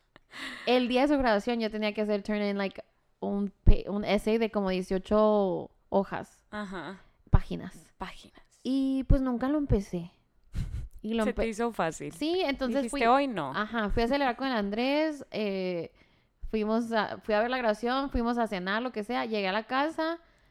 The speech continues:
Speaker 1: me tomé mitad de la pastillita. Cuatro horas después,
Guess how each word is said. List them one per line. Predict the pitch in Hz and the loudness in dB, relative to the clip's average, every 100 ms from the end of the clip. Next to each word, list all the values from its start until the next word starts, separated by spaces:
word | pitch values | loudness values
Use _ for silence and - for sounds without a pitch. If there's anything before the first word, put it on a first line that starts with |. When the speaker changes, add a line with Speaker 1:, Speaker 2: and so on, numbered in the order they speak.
| _ - | _ -4
Speaker 1:
me | 208 190 | -2 0
tomé | 180 185 | -2 -2
mitad | 185 214 220 | -4 -4 -4
de | 233 | -2
la | 233 | -2
pastillita. | 196 185 - 190 233 277 311 320 330 _ _ _ _ _ _ _ _ _ _ - | -2 -4 -8 -10 -8 -2 0 0 -2 _ _ _ _ _ _ _ _ _ _ -4
Cuatro | 214 208 | -2 0
horas | 233 240 | -2 -2
después, | 220 190 - 247 302 - | -4 -2 0 0 -2 -6